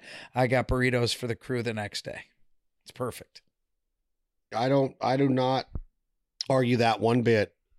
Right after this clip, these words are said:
Speaker 2: I just simply wanted to know of the Wall of Fire.
Speaker 1: I think
Speaker 2: You
Speaker 1: that,
Speaker 2: s-,
Speaker 1: that sounds like a song
Speaker 2: you
Speaker 1: that
Speaker 2: s-,
Speaker 1: we should write.
Speaker 2: Well, that's like the Ring of Fire, but
Speaker 1: Yeah, I know.
Speaker 2: that, that's like you s-, you stand up with that many guns pointing at you. Those geese gotta be just literally like,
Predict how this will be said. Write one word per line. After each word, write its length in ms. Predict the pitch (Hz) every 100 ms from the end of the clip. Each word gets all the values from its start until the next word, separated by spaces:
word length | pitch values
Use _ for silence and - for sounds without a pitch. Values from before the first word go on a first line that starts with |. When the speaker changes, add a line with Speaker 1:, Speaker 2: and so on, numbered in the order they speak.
| _ _ _ _
Speaker 2:
I 160 | 110 123
just 220 | 127 -
simply 300 | 127 120 117
wanted 260 | 113 113 107
to 60 |
know 400 | 104 101 101 95 - _ _ _ _ _ _ - - _ - - - _ - _ _ _ _ _ _ _ _
of 140 | 117 110
the 60 |
Wall 320 | 107 104 107
of 60 | 95
Fire. 400 | - 92 87 78 - _ _ _ _ _ _
Speaker 1:
I 40 | 123
think 140 | 147
Speaker 2:
You 60 | 127
Speaker 1:
that, 80 | 143
Speaker 2:
s-, 160 | - -
Speaker 1:
that 260 | 110 190
sounds 260 | - 220 147
like 160 | 139 113
a 80 |
song 500 | 101 - 120 113 95 92
Speaker 2:
you 140 | 135
Speaker 1:
that 100 | 175
Speaker 2:
s-, 60 | 147
Speaker 1:
we 80 | 127
should 220 | - 113
write. 320 | 110 101 92 -
Speaker 2:
Well, 140 | 143
that's 200 | 139 120
like 140 | 110 95
the 80 |
Ring 220 | 101 113 110
of 80 |
Fire, 280 | - 101 98
but 100 | 98
Speaker 1:
Yeah, 80 | 208
I 40 |
know. 280 | 196 233 98 -
Speaker 2:
that, 260 | 135 170
that's 240 | 139 185 175
like 180 | 156 131
you 100 | 233
s-, 200 | - -
you 160 | 156 254
stand 380 | - 190 165 147
up 160 | 143
with 120 | 113
that 180 | 131 139
many 180 | 147 143
guns 300 | 117 131 123
pointing 300 | - 135 127
at 20 |
you. 60 | 135
Those 200 | 160 131
geese 240 | 120 131
gotta 240 | - 113 104
be 200 | 107 101
just 260 | 107 -
literally 380 | 107 113 101 98
like, 220 | 95 92